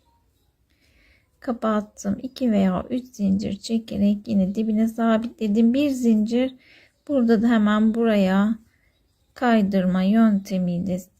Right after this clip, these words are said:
sabitledim. Bu şekilde arttırmamızı yapmış olduk.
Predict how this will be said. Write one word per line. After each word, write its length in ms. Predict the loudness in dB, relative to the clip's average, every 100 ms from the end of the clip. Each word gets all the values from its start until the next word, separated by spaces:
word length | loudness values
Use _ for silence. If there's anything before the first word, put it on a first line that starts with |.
| _
sabitledim. 1120 | -12 -4 0 0 0 -4 _ -4 0 0 0
Bu 60 |
şekilde 680 | -2 -4 -6 -6 -2 2 2 0 _ _ _ _ _ _ _ _ -8
arttırmamızı 720 | -8 -4 0 2 2 2 2
yapmış 480 | 2 0 -8 -6 0
olduk. 600 | 2 2 0 -4 -10